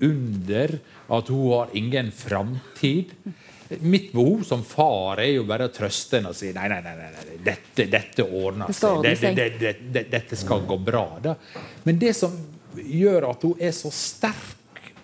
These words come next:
Speaker 1: er jo at det, det er helt, det er genuint. Denne jenta tror at verden går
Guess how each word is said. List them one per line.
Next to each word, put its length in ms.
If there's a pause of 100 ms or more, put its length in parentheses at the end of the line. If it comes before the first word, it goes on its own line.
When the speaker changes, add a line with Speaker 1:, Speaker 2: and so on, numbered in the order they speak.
(140)
Speaker 1:
er 160
jo 320
at 180
det, 200
det 100
er 40 (120)
helt, 80 (420)
det 140
er 80
genuint. 580 (560)
Denne 400
jenta 840 (260)
tror 540 (280)
at 200
verden 1120
går 460